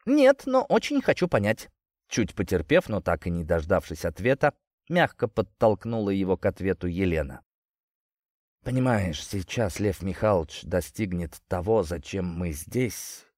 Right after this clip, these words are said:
и я». Красивое лицо Финцонина дрогнуло.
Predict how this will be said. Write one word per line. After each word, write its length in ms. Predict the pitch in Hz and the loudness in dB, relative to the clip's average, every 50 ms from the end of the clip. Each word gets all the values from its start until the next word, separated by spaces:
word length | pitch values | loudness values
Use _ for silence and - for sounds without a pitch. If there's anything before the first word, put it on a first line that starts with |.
| _ _ | _ _
и 100 | - - 82 | -16 -12 -12
я». 520 | 78 78 78 85 107 123 123 117 87 - - _ _ _ _ _ _ _ _ _ _ _ _ _ _ _ _ _ _ _ _ _ _ - | -10 -8 -6 -4 -2 -2 -2 -2 -4 -6 -12 _ _ _ _ _ _ _ _ _ _ _ _ _ _ _ _ _ _ _ _ _ _ 2
Красивое 460 | 113 107 95 - 104 95 90 92 90 | 2 2 2 2 -2 0 2 4 4
лицо 300 | 90 92 85 - 101 90 | 4 2 0 -2 -2 -2
Финцонина 580 | - - 92 90 - - 107 98 95 92 95 92 | -2 -2 -4 -2 0 0 0 0 2 0 0 0
дрогнуло. 580 | 90 104 107 104 92 85 90 87 80 69 - | 4 4 4 4 4 2 -2 -6 -6 -8 -10